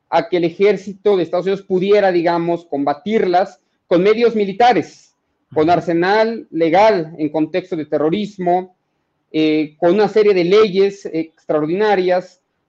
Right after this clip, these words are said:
Speaker 1: con la comunidad de inteligencia, eh, alrededor de ellas. Cuando hablamos de la persecución del cártel de Sinaloa o del cártel Jalisco Nueva, Nueva Generación, hablamos de la dea, a veces hablamos de, de, de la, de la patrulla fronteriza,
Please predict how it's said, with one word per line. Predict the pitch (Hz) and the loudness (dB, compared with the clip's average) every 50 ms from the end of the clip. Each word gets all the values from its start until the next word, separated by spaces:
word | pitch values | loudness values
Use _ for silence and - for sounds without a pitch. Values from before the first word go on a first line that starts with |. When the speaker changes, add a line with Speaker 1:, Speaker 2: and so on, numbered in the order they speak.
| _ | _
Speaker 1:
con | _ 175 170 | _ 2 2
la | 175 175 175 | 2 2 0
comunidad | 202 185 170 175 190 214 240 | -2 -2 0 0 2 2 2
de | 254 262 | 2 2
inteligencia, | 240 214 214 190 185 175 - 233 254 277 254 262 - 156 135 123 123 - _ _ _ _ _ _ _ _ _ | 0 -2 -2 -2 -4 -2 -2 -2 0 0 -2 -4 -4 -6 -6 -6 -8 -12 _ _ _ _ _ _ _ _ _
eh, | 160 160 | -4 -2
alrededor | 160 160 156 160 165 165 180 175 | -2 -2 0 -2 0 0 0 0
de | 180 226 | 2 2
ellas. | 233 196 190 147 - - _ _ _ _ _ | 2 2 0 -4 -6 -10 _ _ _ _ _
Cuando | - 180 175 180 | -2 0 0 2
hablamos | 180 190 208 220 233 233 | 2 2 2 2 2 0
de | 214 208 | 0 0
la | 196 175 | -2 -2
persecución | - 190 165 - 165 - - 220 - 208 196 202 196 196 | -4 -6 -8 -8 -12 -12 -12 -12 -6 -2 -2 -2 -2 -2
del | 185 190 175 170 | -4 -6 -6 -4
cártel | - 175 180 175 180 170 | -4 -4 -4 -4 -4 -8
de | 160 156 | -10 -12
Sinaloa | 156 147 139 139 156 202 220 226 220 208 196 190 190 185 | -10 -8 -4 -2 0 2 2 2 2 2 2 0 0 0
o | 175 160 | -2 -4
del | 151 151 | -4 -6
cártel | - 160 160 160 170 156 | -8 -8 -8 -8 -10 -12
Jalisco | - 156 156 156 - 156 | -10 -10 -10 -10 -10 -8
Nueva, | 156 160 160 156 156 156 _ _ | -6 -6 -6 -6 -8 -12 _ _
Nueva | 147 156 165 160 160 - - _ _ _ _ _ _ _ _ | -8 -4 -2 -2 -2 -4 -6 _ _ _ _ _ _ _ _
Generación, | - 165 160 156 160 160 - 185 196 202 - - _ _ _ _ _ _ _ | -6 -6 -4 -4 -4 -4 -4 -6 -6 -6 -8 -12 _ _ _ _ _ _ _
hablamos | - 135 156 180 202 196 170 | -4 -2 0 0 0 0 0
de | 175 | 0
la | 156 156 | 0 0
dea, | 156 190 208 196 180 185 208 226 _ _ _ _ _ _ _ _ _ _ _ _ | 2 2 2 0 0 -2 -4 -10 _ _ _ _ _ _ _ _ _ _ _ _
a | - 143 | -2 0
veces | 151 196 226 202 214 196 190 | 2 2 2 2 0 -2 -2
hablamos | 180 170 175 185 190 185 190 190 185 175 180 - | -2 0 2 0 0 0 0 -2 -2 -4 -6 -10
de, | - 147 151 156 151 147 - 147 | -12 -8 -6 -6 -6 -6 -8 -8
de, | 151 151 151 147 143 139 | -8 -6 -6 -6 -8 -8
de | 147 151 147 | -6 -6 -4
la, | 143 139 139 135 139 147 | -2 -2 -4 -4 -4 -6
de | 147 151 | -6 -4
la | 156 151 | -4 -4
patrulla | - 151 - 175 196 190 | -4 -6 -6 -4 -6 -6
fronteriza, | 190 170 160 147 170 170 190 208 190 - 202 196 190 - _ | -4 -6 -6 -6 -6 -6 -8 -8 -6 -4 -4 -4 -4 -8 _